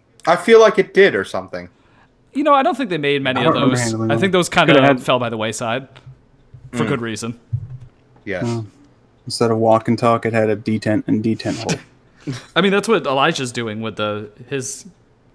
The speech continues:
Speaker 2: sort of slip
Speaker 1: Yes.
Speaker 2: joint.
Speaker 3: It's not a bad idea. Uh, uh, the,
Speaker 1: Especially on a smaller knife.
Speaker 3: the Panchenko, uh,
Speaker 1: Mm-hmm.
Speaker 3: Spyderco dog tags all use a mechanism like that. Uh, for a slip jointed, there's really, I don't think there's anything wrong with doing that
Speaker 1: Well,
Speaker 3: because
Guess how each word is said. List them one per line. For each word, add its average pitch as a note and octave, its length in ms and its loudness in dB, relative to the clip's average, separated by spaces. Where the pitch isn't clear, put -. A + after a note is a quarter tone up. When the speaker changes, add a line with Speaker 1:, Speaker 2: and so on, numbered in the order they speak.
Speaker 2:
sort A2+ 160 -8
of G#2+ 120 -4
slip A#2+ 180 0
Speaker 1:
Yes. C#3 140 6
Speaker 2:
joint. G#2+ 220 -8
Speaker 3:
It's C3+ 160 0
not G3 140 6
a C#3+ 40 4
bad B2+ 200 8
idea. B2 300 6
Uh, B2 60 4
uh, A2+ 180 8
the, A#2+ 200 2
Speaker 1:
Especially G#3+ 240 6
on D#3 80 4
a B2+ 80 4
smaller A#2+ 400 2
knife. G2 280 -6
Speaker 3:
the C3 120 -4
Panchenko, C3 920 2
uh, A#2 380 -2
Speaker 1:
Mm-hmm. G#2+ 220 -8
Speaker 3:
Spyderco B2 440 0
dog A2+ 260 4
tags B2 320 2
all B2 220 2
use A#2+ 360 0
a A#2 280 -2
mechanism A#2+ 480 -2
like A#2+ 180 -2
that. A#2 280 -2
Uh, G2 120 -6
for - 200 2
a C3+ 40 6
slip A#3 220 4
jointed, G#2 300 4
there's G#2+ 200 -2
really, G#2 240 -2
I G#2+ 100 2
don't C3+ 100 4
think G#2+ 140 0
there's G#2 180 -4
anything G2 200 0
wrong F#2+ 120 -2
with A2 120 -4
doing F#2+ 220 0
that G2+ 300 0
Speaker 1:
Well, A#2 240 4
Speaker 3:
because - 280 -8